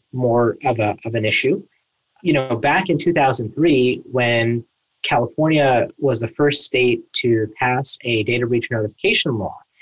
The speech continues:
the law was structured such that if somebody's name and some sensitive identifier about themselves was inadvertently exposed or stolen, then that needs to be reported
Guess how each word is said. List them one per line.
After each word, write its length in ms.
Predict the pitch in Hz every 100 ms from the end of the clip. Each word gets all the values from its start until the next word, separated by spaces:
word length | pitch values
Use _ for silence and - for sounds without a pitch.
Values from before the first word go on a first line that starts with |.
| - - _ _ _ - 131
the 360 | 117 107 92 -
law 380 | 120 127 147 143
was 160 | 127
structured 500 | - 143 135 139 117
such 240 | - 131 -
that 140 | 113
if 80 | 110
somebody's 440 | 151 139 120 104
name 360 | 117 127 131 139 123
and 160 | 117
some 120 | 123
sensitive 500 | 113 139 135 120 113
identifier 640 | 107 117 117 175 180 117 110
about 260 | 107 98
themselves 680 | - 98 - 98 98 - - _ -
was 560 | 117 107 104 104 - _ _ -
inadvertently 580 | 139 123 110 113 117 98
exposed 720 | 87 - - 120 113 117 117
or 60 | -
stolen, 640 | - - 202 139 101 120 _ _ -
then 100 | 127
that 280 | 123 120 - -
needs 280 | 139 143 -
to 80 |
be 100 | -
reported 640 | 110 104 - 202 117 110